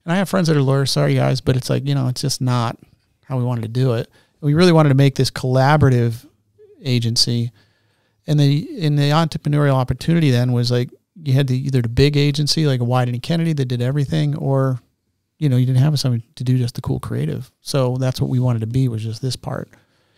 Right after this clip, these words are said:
And it served us well for whatever, twenty-three years now. And the name is still kinda working for us. Nemo Boom Boom. It's got a little punch to it. And so that's the, that's the background story on why Nemo. Thanks for asking, Mark Lumen.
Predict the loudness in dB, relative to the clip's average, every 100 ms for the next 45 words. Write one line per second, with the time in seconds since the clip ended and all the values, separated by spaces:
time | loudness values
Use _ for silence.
0 | _ _ _ 0 4 2 2 0 2 0
1 | 0 -2 -6 -4 -4 -6 -2 -2 0 -2
2 | 0 -2 -4 -8 -12 -16 _ _ -2 2
3 | 2 2 0 -4 -8 -8 -12 -8 -4 -4
4 | -6 -8 -10 -10 -10 -6 -6 -4 -6 -2
5 | 0 2 0 -2 -4 -4 -4 -2 -2 -2
6 | -2 0 0 -2 _ _ _ _ _ _
7 | -4 -2 2 4 4 4 0 -2 -6 -8
8 | -6 -6 -6 -10 _ -12 -8 -2 -2 -2
9 | -2 -4 -2 -2 0 0 0 0 0 0
10 | 0 -4 -10 _ _ _ _ -10 -8 -6
11 | -6 -8 -8 -10 -10 -16 -20 -18